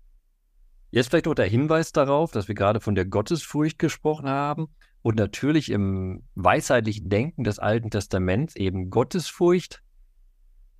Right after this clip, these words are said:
auch dazu beiträgt, dass man eben einen Ertrag wirklich erwirtschaftet.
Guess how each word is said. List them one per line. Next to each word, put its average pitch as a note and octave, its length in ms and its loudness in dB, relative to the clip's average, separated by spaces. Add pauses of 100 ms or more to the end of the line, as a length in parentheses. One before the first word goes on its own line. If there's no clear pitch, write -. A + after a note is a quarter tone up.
auch B2+ 240 4
dazu A#2 320 -2
beiträgt, A2 500 0
dass A2 120 -4
man B2 100 -2
eben G#2+ 160 0
einen G2 140 -2
Ertrag G3+ 480 0
wirklich A#2+ 260 -2
erwirtschaftet. A#2 720 0